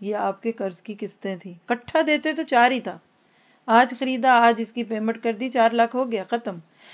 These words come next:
लेकिन हम कहते चार हैं, लेकिन ये practically हम छः से भी ज़्यादा दे चुके होते हैं।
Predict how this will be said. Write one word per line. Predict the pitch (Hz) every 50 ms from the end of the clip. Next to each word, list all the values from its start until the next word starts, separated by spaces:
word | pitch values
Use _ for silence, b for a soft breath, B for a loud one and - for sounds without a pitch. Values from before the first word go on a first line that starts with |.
| B B B
लेकिन | 214 214 226 220 240 254
हम | 262 254 254
कहते | 240 240 240 262 262 - 311 320
चार | 311 285 233 214 214 220 226
हैं, | 226 226
लेकिन | 226 220 220 226 220 226
ये | 226
practically | 220 - 226 226 220 - 254 240 254 254 262 254 240
हम | 240 233 233 233
छः | 233 - 226 220
से | 220 233 240
भी | 226 220
ज़्यादा | 202 220 202 190 202 202
दे | 190 196 185
चुके | - 202 170 - 190
होते | 185 175 - 196
हैं। | 175 170